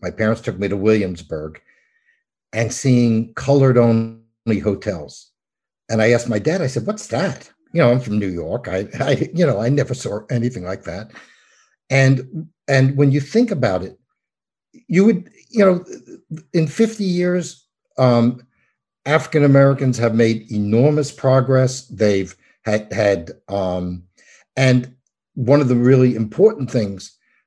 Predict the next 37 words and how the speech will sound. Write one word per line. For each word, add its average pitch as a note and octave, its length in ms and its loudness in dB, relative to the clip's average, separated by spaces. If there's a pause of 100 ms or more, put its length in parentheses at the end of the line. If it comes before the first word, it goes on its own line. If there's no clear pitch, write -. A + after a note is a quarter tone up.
(140)
um, G#2+ 280 0
that's G#2 220 -4
happened A#2 360 -6
is C3+ 120 -4
that C3+ 200 -6
the D3+ 80 -6
country D3+ 420 -2
is, C3+ 300 -4 (180)
uh, C#3 160 0
increasingly C3+ 800 0 (300)
multiracial, B2 1080 2
um, G#2+ 320 -2
and A2+ 300 -4
has A#2 500 -4
accommodated C#3 640 2
all D3 260 0
sorts G#3 340 -2
of F3+ 100 -8
people. G#2+ 300 -2
The, G#2+ 220 -4 (280)
you D#3+ 120 2
know, D3 60 6
the B2+ 100 2
head D3 220 2
of C3+ 140 2
the C3+ 200 2
Dallas C3 540 -2
Chamber C#3 320 -2
of C3 120 -6
Commerce D#3+ 440 -6
is, D3+ 240 -8
is C#3 180 -2
an C#3+ 120 0
immigrant D3+ 340 -2
from D#3+ 160 -8
Africa. G3+ 480 -8 (400)
The, B2 500 0